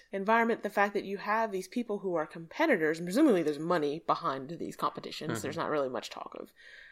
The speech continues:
Speaker 1: of the finances of what's going on, that have plenty of reason to want to tear each other down,
Speaker 2: Mm.
Speaker 1: but don't, and have banquets together and, and kind of get along anyway. And at, based on the Twitter responses of the skaters that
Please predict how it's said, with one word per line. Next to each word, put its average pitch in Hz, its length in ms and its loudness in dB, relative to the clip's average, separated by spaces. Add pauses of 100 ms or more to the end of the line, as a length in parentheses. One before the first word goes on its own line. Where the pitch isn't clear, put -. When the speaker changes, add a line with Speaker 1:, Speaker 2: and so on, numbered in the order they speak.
(260)
Speaker 1:
of 160 100 -2
the 160 100 0
finances 160 640 0
of 156 100 -8
what's 156 160 -4
going 143 220 -2
on, 151 260 -6 (120)
that 160 400 0 (400)
have 170 360 2
plenty 359 240 6
of 294 100 6
reason 240 380 2
to 185 460 -4
want 196 180 2
to 180 140 -6
tear 208 260 2
each 185 140 4
other 165 180 2
down, 156 540 -4 (200)
Speaker 2:
Mm. 110 300 -8
Speaker 1:
but 151 480 0
don't, 185 420 0 (240)
and 180 380 -2 (400)
have 175 460 0
banquets 208 420 2
together 190 520 4
and, 175 200 -2
and 170 400 -8 (420)
kind 180 160 -6
of 165 60 -10
get 175 140 2
along 165 300 -2
anyway. 165 520 -8 (120)
And 147 120 -2
at, - 220 -2 (100)
based 214 280 6
on 180 160 6
the 165 60 2
Twitter 320 300 6
responses 214 720 2
of 175 140 0
the 180 160 0
skaters 214 580 6
that 180 260 8